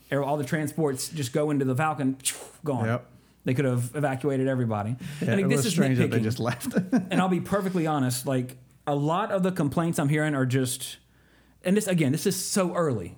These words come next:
Speaker 1: This is so
Speaker 2: Mm-hmm.
Speaker 1: early in this film being out. Like, I can't wait to see it again. Uh, it's just that people didn't like Snoke just being offed, which I thought that was amazing.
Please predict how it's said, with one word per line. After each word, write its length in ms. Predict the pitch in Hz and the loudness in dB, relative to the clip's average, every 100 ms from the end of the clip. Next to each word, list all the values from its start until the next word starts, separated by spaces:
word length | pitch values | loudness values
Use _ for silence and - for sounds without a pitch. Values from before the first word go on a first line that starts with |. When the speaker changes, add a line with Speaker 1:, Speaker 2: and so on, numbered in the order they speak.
| - | -6
Speaker 1:
This 160 | 151 156 | -2 0
is 100 | 113 | 2
so 180 | 170 | 2
Speaker 2:
Mm-hmm. 80 | 156 | 2
Speaker 1:
early 280 | 156 151 147 | 2 2 4
in 120 | 135 | 4
this 180 | 131 127 | 2 2
film 260 | 147 131 127 | 2 4 4
being 220 | 123 117 | 4 2
out. 240 | 110 92 | 0 0
Like, 140 | 110 113 | 0 0
I 80 | 127 | 0
can't 220 | 156 120 | 0 2
wait 180 | 131 131 | 2 2
to 60 | 127 | 0
see 180 | 131 117 | 2 2
it 40 | |
again. 380 | 110 110 101 120 - - - - _ | 2 2 0 -4 -12 -20 -20 -20 _
Uh, 260 | 127 117 104 | 0 0 0
it's 140 | 131 | -2
just 160 | 139 143 | 0 0
that 180 | 139 - | -2 0
people 200 | 135 143 | 0 2
didn't 120 | 139 | 0
like 380 | 135 131 - - | 0 -2 -8 -12
Snoke 420 | - 160 131 131 - | -6 0 2 0 -2
just 180 | 127 | 0
being 200 | 131 120 | 2 2
offed, 320 | 120 127 123 151 | 2 0 0 0
which 140 | 127 | 0
I 140 | 139 | 0
thought 220 | 135 143 131 | 0 0 0
that 180 | 135 | 0
was 220 | 123 120 - | 0 0 0
amazing. 760 | 117 113 123 123 110 98 117 | 2 4 4 4 2 0 -2